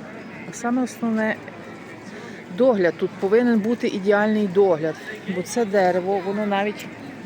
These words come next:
бачите, воно яке живе, воно навіть шишечки робить. Воно просто живе тут дуже-дуже добре. От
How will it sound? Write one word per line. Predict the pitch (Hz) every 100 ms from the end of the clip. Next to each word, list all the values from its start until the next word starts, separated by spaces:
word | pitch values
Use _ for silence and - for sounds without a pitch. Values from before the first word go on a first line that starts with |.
| -
бачите, | 170 190 - 175
воно | 175 185
яке | 175 175
живе, | 156 165 156
воно | 165
навіть | 202 220
шишечки | - - 240 - - - 156
робить. | 147 143 165 - - - - - - - - - - - - - - - 185
Воно | 190
просто | 202 226 - 226
живе | 190 226
тут | 226 196 190
дуже-дуже | 233 220 202 220
добре. | 208 180 160 160 143 - - - - - - - - - - - - - - - -
От | 196